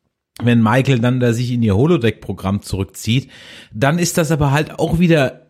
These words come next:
"Schaut, was wir für tolle Effekte machen können. Guck hier, guck hier, guck hier." Man merkt gar nicht, dass sie vor einem Greenscreen steht, bla, bla, ja. Ähm, ja. Ja,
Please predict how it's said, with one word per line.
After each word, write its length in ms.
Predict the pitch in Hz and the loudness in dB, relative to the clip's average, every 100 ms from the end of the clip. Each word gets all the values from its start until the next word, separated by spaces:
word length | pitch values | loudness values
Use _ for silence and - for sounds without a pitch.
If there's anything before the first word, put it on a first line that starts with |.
| - | -6
"Schaut, 300 | 185 226 - | 0 2 2
was 200 | 165 - | -2 0
wir 100 | 180 | 0
für 120 | 165 | 0
tolle 260 | 165 190 175 | 0 2 2
Effekte 380 | 170 214 214 190 | 2 0 0 2
machen 280 | 160 143 | 2 0
können. 280 | 123 135 117 | 0 0 2
Guck 180 | 202 190 | 0 -2
hier, 200 | 233 214 | 2 2
guck 200 | - 180 | 0 -4
hier, 200 | - 214 | -2 0
guck 200 | 202 180 | 0 -2
hier." 180 | 220 214 | 0 2
Man 140 | 175 | 2
merkt 240 | 165 233 240 | 0 -2 0
gar 140 | 220 | 2
nicht, 180 | 180 170 | 2 0
dass 120 | 160 | -4
sie 80 | 151 | -4
vor 160 | - 151 | 0 0
einem 160 | 135 | 0
Greenscreen 560 | 127 139 135 - 131 117 | 2 0 0 -2 0 -2
steht, 340 | - 127 113 | 0 0 2
bla, 320 | 113 110 104 98 | 0 0 0 0
bla, 320 | 101 98 90 | 0 0 -2
ja. 160 | 120 - - - - - | -4 -4 -14 -16 -14 -2
Ähm, 300 | 123 131 120 - - - - - - - - - - _ _ _ | 0 2 -2 -6 -20 -20 -20 -20 -20 -20 -20 -20 -20 _ _ _
ja. 40 | 135 | 0
Ja, 300 | 143 123 | 2 2